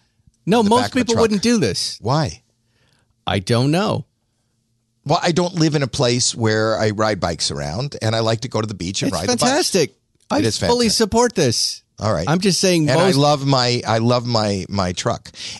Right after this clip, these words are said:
Speaker 2: And I also bought the truck 'cause, you know, it's got the generator in it that if the power goes out in the house, I could plug the house. And I don't know how much of power
Speaker 1: Wow.
Speaker 2: I would get, but I, it could.
Speaker 1: You seem like a guy,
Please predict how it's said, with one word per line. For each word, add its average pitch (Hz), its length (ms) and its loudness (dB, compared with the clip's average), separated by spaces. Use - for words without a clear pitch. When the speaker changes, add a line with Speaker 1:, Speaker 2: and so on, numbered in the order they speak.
Speaker 2:
And 180 280 2
I 131 120 2
also 139 200 0
bought 127 160 -2
the 117 80 -10
truck 151 260 -2
'cause, - 240 -4
you 123 120 -6
know, 123 120 -4
it's 113 260 -6
got 139 220 -2
the 113 80 -8
generator 110 580 -2
in 95 60 -4
it 95 180 -6
that 98 140 -4
if - 240 -8
the 92 300 -4
power 143 260 -4
goes 127 200 -2
out 123 100 0
in 120 60 -10
the 98 80 -6
house, 135 220 -4
I - 100 -8
could - 140 -14
plug 156 220 -6
the 107 60 -6
house. 98 420 -8
And 85 240 -12
I 104 80 -4
don't 120 120 -2
know 95 100 -2
how 92 100 -2
much 87 200 -6
of - 80 -16
power 95 280 -4
Speaker 1:
Wow. 78 80 -6
Speaker 2:
I 80 40 -8
would 78 180 -10
get, 113 280 -4
but 87 120 -2
I, 82 120 -6
it 80 320 -8
could. 90 260 -6
Speaker 1:
You 127 160 0
seem 175 260 -2
like 151 180 -2
a 127 60 0
guy, 95 520 0